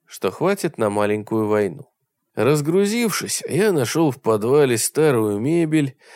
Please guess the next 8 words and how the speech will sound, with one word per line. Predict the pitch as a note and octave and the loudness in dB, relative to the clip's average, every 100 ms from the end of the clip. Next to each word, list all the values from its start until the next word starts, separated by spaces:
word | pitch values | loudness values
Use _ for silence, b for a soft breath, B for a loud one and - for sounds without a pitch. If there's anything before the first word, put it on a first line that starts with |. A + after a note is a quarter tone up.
| B B | B B
и | G#3+ | -4
с | F3+ | -4
помощью | - F3+ F#3 D#3 - B2 B2 | 0 2 2 2 0 0 0
инструментов | A2+ - G#2+ C3+ C#3+ A#2+ G#2+ | -2 -2 0 2 0 -2 -4
из | G2+ F#2+ | -6 -10
машины | G2+ - F#3 G#3 C#3+ - _ _ | -12 -6 -2 0 -2 -6 _ _
забаррикадировал | A2 A2 G2+ G2+ G2 G#2 G#2+ F3+ G3 F#3 F#3 | -8 -4 0 0 -2 -4 -4 0 0 2 2
двери. | C#3 A2 G#2 F3+ - | 0 -4 -6 -8 -16